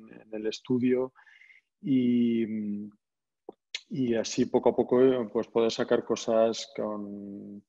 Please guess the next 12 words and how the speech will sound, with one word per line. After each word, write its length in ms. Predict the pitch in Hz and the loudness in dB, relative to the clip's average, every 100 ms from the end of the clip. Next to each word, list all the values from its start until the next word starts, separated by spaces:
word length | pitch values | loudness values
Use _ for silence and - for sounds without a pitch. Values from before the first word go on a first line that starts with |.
| - - - _ _ _ _ | -20 -20 -20 _ _ _ _
que, 340 | - 104 104 - | -2 -2 -2 -4
que 180 | 113 110 | 0 2
al 140 | 110 | 4
menos 400 | 113 120 120 120 | 4 4 4 2
estemos 360 | 113 - 113 107 | -2 -2 -2 -2
contentos 580 | 123 110 113 104 113 120 | -4 -2 -4 -2 -2 -4
y 60 | |
que 120 | 113 | -6
podamos 480 | 104 107 101 107 104 | -4 -2 -2 -4 -8
compartir 640 | - 104 101 104 - 104 | -8 -6 -2 -4 -4 -6
con, 440 | - 104 101 101 107 | -2 -4 -4 -12 -16
con, 580 | 107 104 101 101 101 | -12 -10 -10 -12 -14